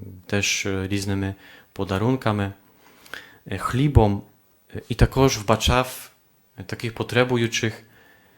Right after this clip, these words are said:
власне, в, серед цих людей, е, яких ділила ворожнеча,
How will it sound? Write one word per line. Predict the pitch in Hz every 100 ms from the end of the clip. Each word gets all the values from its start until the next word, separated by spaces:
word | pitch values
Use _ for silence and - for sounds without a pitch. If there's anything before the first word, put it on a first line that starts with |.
| _ _ _
власне, | 113 113 - 117 110 107 104 - -
в, | 104
серед | - 113 113 - - - _
цих | - 110 95
людей, | 107 98 120 123 113 110 - -
е, | 104 101 101 - - - - _ _
яких | 107 104 - 113 -
ділила | 95 95 120 135 123 110 104 104 101
ворожнеча, | 113 117 110 110 123 117 - 92